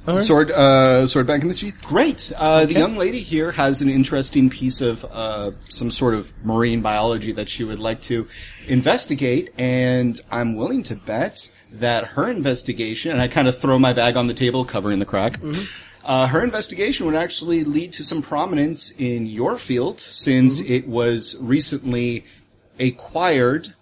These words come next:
Speaker 2: through legal means from the local church.
Speaker 1: Oh, the local court. The people.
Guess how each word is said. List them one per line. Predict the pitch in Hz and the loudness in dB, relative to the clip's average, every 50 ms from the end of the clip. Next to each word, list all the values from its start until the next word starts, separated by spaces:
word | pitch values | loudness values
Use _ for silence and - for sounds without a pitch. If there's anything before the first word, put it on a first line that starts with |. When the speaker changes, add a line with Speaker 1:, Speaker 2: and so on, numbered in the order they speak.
| _ _ _ | _ _ _
Speaker 2:
through | - 160 147 139 127 | -2 2 4 4 4
legal | 117 113 117 120 135 170 196 175 190 185 170 147 | 2 0 0 2 2 2 2 4 4 4 6 8
means | 135 117 113 104 98 95 95 101 120 151 170 - - - - - _ _ _ _ _ _ _ _ _ _ _ _ _ _ _ | 8 6 6 2 -2 -2 -2 0 0 0 0 0 -4 -6 -8 -10 _ _ _ _ _ _ _ _ _ _ _ _ _ _ _
from | - - - - 165 156 151 151 147 151 143 | -20 -16 -6 0 2 4 6 6 4 4 4
the | 151 151 151 147 | 4 6 6 6
local | 151 156 156 151 - 156 143 | 4 2 0 0 -2 -6 -6
church. | 139 - 185 165 120 - - - - _ _ _ _ _ _ _ _ _ _ _ _ _ _ _ _ _ _ - 190 | -4 -6 -8 -8 -8 -8 -12 -20 -20 _ _ _ _ _ _ _ _ _ _ _ _ _ _ _ _ _ _ -4 -2
Speaker 1:
Oh, | 180 160 | 0 0
the | 135 143 | 0 0
local | 135 151 151 151 - 151 147 139 | 0 0 -2 -2 0 0 0 0
court. | 131 - - - - - - - _ _ _ _ _ - - - - - - - _ _ _ _ _ _ _ _ _ _ _ _ - - - _ _ _ _ - | -2 -2 4 4 4 4 2 -12 _ _ _ _ _ -20 -20 -20 -20 -20 -20 -20 _ _ _ _ _ _ _ _ _ _ _ _ -12 -12 -12 _ _ _ _ -8
The | 156 156 | -6 -2
people. | - 220 - - - | 0 -2 -2 -2 -8